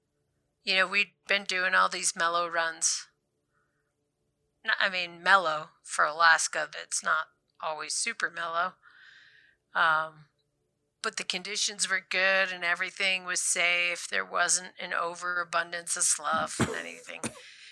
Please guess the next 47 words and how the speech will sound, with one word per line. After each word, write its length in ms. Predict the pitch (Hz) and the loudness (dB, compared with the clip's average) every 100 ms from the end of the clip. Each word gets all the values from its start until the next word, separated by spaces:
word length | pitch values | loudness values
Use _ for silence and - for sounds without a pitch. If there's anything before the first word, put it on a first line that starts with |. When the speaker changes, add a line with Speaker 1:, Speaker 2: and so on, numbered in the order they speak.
| - - | -20 0
Speaker 1:
And 180 | 180 175 | 0 4
right 240 | 185 196 | 4 4
at 160 | 208 - | -2 -8
the 180 | 196 185 | -2 2
end, 500 | 180 180 180 - - _ _ _ - | 2 0 -4 -10 -10 _ _ _ -10
the 80 | |
guide's 500 | 175 196 175 180 175 | 0 8 10 8 4
like, 300 | 180 170 - | -4 -4 -6
"Julie, 720 | - 226 254 277 254 196 147 - - _ _ - | -4 0 4 6 4 2 -6 -14 -20 _ _ 2
that 220 | 208 220 | 4 6
other, 520 | 247 262 262 254 247 - - - | 6 8 8 8 4 -6 -10 6
that 220 | 214 220 | 8 10
other 240 | 247 247 | 8 6
heli's 520 | - 247 277 262 226 | 6 8 8 6 0
gonna 240 | - 233 233 | -2 -2 2
go 320 | 240 247 240 | 6 6 4
hit," 300 | - 262 247 _ _ _ _ _ _ _ _ _ | 0 0 0 _ _ _ _ _ _ _ _ _
you 100 | 202 | -10
know, 360 | 175 165 165 - _ _ _ _ | -8 -6 -6 -8 _ _ _ _
I 100 | 190 | 4
had 200 | 185 180 | 4 0
pointed 420 | - 269 302 254 | 4 6 6 2
at 140 | 190 175 | 0 0
something 420 | 202 185 196 180 | 0 0 -4 -8
and 140 | 175 | -2
said 200 | - 185 180 | 0 2 0
it 160 | - | -4
looked 260 | 185 170 - | -4 -4 -4
cool. 300 | 262 240 185 | -2 -2 -2
And 100 | 175 | -2
they're 200 | 175 170 | -4 -2
like, 220 | 175 175 | -2 2
"They're 140 | 240 247 | 2 4
gonna 180 | 262 | 2
go 220 | 247 247 208 | 4 2 2
hit 320 | 277 294 - | 2 2 6
that. 280 | 247 196 - | 6 6 0
Do 80 | 214 | 4
you 60 | |
wanna 200 | 226 233 | 6 6
go 160 | 240 240 | 4 0
with 260 | 226 254 | 0 2
'em? 280 | 285 277 262 | 4 4 2
Because 480 | 208 202 202 202 190 | -2 -2 -2 0 -2
one 180 | 208 226 | 0 0
of 140 | 226 214 | 0 0
the 460 | 226 220 214 214 | 0 0 -2 -4